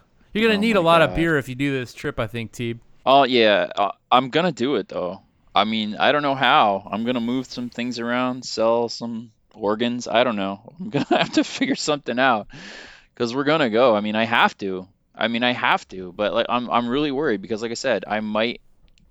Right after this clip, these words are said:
Speaker 2: go to jail.
Speaker 1: I've never been so excited for someone else's vacation.
Speaker 2: <laughs> 'Cause I, I'm not gonna wanna be, uh, you know, like, when you go to something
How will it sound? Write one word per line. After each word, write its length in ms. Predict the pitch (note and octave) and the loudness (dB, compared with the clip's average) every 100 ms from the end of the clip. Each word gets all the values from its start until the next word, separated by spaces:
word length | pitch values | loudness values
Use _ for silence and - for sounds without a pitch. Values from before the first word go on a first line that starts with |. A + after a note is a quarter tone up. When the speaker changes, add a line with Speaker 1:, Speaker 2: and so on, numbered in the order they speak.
| _ _ | _ _
Speaker 2:
go 180 | G#2+ A2 | -2 0
to 80 | A#2 | -2
jail. 360 | G2 G#2+ A2+ - | -4 -6 -4 0
Speaker 1:
I've 180 | E3+ F3+ | 2 4
never 260 | G3 G#3 | 6 6
been 180 | G3 F#3 | 6 2
so 220 | - F#3+ | 4 4
excited 500 | G3+ - G3 F#3 F#3 | 4 4 4 4 4
for 120 | F3 | -2
someone 360 | C#3+ F3+ E3+ E3+ | 0 2 4 4
else's 380 | E3 D3+ F3 D3+ | 4 2 -2 0
vacation. 640 | E3+ - C#3+ A2 A#2 G2+ F#2+ - - D#4+ - D#4+ | -2 2 0 0 -6 -8 0 0 2 -2 0 -4
Speaker 2:
<laughs> 560 | _ A3 - - - - | _ -6 -4 -6 -6 -6
'Cause 340 | C3+ C3 - _ - | -10 -10 -12 _ -14
I, 360 | F2 - A#2 D2+ - - _ - | -10 -6 -4 -4 -8 -14 _ -2
I'm 240 | D#2 C3+ | -2 2
not 180 | C#3 C#3+ | 2 2
gonna 160 | C#3+ B2+ | 2 2
wanna 260 | C3+ C3+ | 2 2
be, 460 | A2+ B2 B2 A#2+ A2 - - - - - - | -2 -4 -4 -4 -6 -14 -18 -20 -20 -20 -6
uh, 440 | - G#2 G2+ F#2+ - _ - | 0 2 2 0 -4 _ -18
you 120 | - F#3 | -2 4
know, 160 | G3 | 6
like, 200 | F3 - | 6 4
when 100 | F#3 | 2
you 80 | F#3+ | -2
go 220 | F3+ G3+ | 4 4
to 140 | F#3+ F3 | 4 2
something 560 | F3 E3 E3+ D#3+ D#3+ | 0 -4 -2 -4 -4